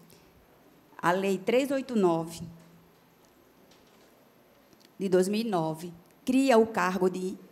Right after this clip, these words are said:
tradutor e intérprete de li-, de Libras no âmbito do Rio Grande do Norte. Há uma lei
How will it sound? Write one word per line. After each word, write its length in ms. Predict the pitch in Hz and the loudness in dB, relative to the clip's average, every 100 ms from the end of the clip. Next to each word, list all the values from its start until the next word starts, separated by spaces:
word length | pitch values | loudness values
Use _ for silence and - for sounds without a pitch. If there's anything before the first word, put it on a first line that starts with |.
| _ - | _ -12
tradutor 600 | - 180 185 196 208 202 214 | -4 -2 0 0 6 6 6
e 40 | |
intérprete 640 | 208 185 185 - 185 180 | 2 -2 2 2 2 -2
de 120 | 175 196 | -6 -4
li-, 340 | 180 196 170 - - | -6 -6 -8 -10 -8
de 160 | 160 | -6
Libras 480 | 180 170 170 185 - - - | -4 -4 -2 -4 -6 -12 -4
no 160 | 196 202 | 2 4
âmbito 360 | 196 196 208 | 4 2 -2
do 100 | 196 | 0
Rio 120 | 196 190 | 2 4
Grande 260 | 185 185 | 2 0
do 80 | 190 | 0
Norte. 440 | 190 151 151 - - - - - | -4 -4 -6 -10 -20 -20 -16 -2
Há 300 | 214 233 247 | 0 0 -2
uma 220 | 220 214 214 | 0 0 0
lei 380 | 175 175 180 | 0 0 -2